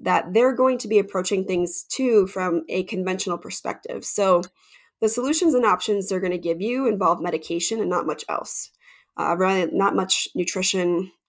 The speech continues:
support, not much lifestyle support. Also because that's really not their primary area of expertise either. They don't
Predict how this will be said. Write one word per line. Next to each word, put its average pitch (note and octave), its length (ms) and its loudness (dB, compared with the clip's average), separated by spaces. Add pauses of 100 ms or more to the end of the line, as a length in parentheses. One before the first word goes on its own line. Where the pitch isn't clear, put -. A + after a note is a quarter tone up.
(140)
support, F3+ 500 -4
not F3 180 -2
much E3 240 -2
lifestyle A3 460 0
support. F#3 460 -6 (440)
Also B3+ 300 0
because F#3+ 580 -2 (380)
that's G3 200 -2
really G#3 180 6
not F#3 260 0
their F3 400 2 (360)
primary F#3 500 2
area F#3 220 2
of E3 80 -2
expertise - 600 -6
either. F3 320 0
They F#3 100 -2
don't F#3 180 -4